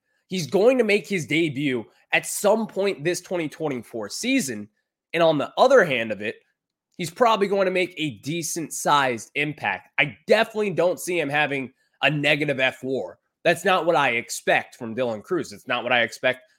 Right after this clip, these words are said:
from any of the top prospects, in fact. But if he were to make the jump to the majors,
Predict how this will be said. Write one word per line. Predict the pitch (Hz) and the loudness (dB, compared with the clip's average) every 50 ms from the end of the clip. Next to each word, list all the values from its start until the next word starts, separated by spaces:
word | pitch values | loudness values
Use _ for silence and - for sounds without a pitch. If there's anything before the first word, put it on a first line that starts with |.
| _ | _
from | - 143 185 | -2 0 2
any | 233 277 262 202 | 4 6 6 6
of | 160 127 | 4 4
the | 117 110 | 0 -6
top | - - 135 110 98 - | -4 -2 -2 -2 -2 -2
prospects, | - - 110 101 98 - - 98 90 - - | -2 -2 0 0 -2 -4 -6 -10 -10 -10 -14
in | 95 85 | -20 -16
fact. | - - 98 82 76 - _ _ _ _ _ _ _ _ _ | -12 -12 -12 -12 -12 -16 _ _ _ _ _ _ _ _ _
But | - 139 | -4 -2
if | 135 - | -2 -2
he | 165 185 | -2 -2
were | 196 185 190 208 226 | 0 2 4 4 6
to | 226 220 | 4 4
make | 214 214 220 214 - | 2 0 -2 -2 -2
the | 196 | -4
jump | 160 - 165 180 185 170 | -2 0 0 0 0 0
to | - 175 | -4 -8
the | 160 | -6
majors, | 143 139 143 165 190 185 185 220 220 214 - | -2 0 0 0 -2 -2 -4 -8 -8 -10 -12